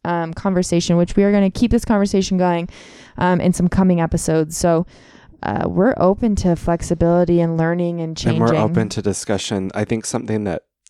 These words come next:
Speaker 2: Stephanie and I both believe with this podcast is that we don't ever want it to feel like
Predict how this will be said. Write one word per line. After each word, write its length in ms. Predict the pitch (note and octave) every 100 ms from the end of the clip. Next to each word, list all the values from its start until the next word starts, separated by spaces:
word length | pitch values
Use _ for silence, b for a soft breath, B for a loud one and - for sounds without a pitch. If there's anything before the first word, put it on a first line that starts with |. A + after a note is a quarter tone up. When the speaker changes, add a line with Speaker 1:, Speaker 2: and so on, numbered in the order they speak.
| _
Speaker 2:
Stephanie 440 | - - A2 G2+ G2
and 100 | G2
I 120 | F#2
both 400 | F#2 F2 - -
believe 340 | F2+ F2 E2
with 140 | F#2 -
this 200 | E2+ -
podcast 760 | - D#2+ - F2 E2+ - -
is 160 | F2+ -
that 260 | F#2 E2+ -
we 120 | F#2
don't 280 | - G2 -
ever 240 | F2+ F#2+
want 200 | F2+ E2+
it 100 | E2 -
to 100 | F2+
feel 220 | F#2 E2+
like 320 | E2+ E2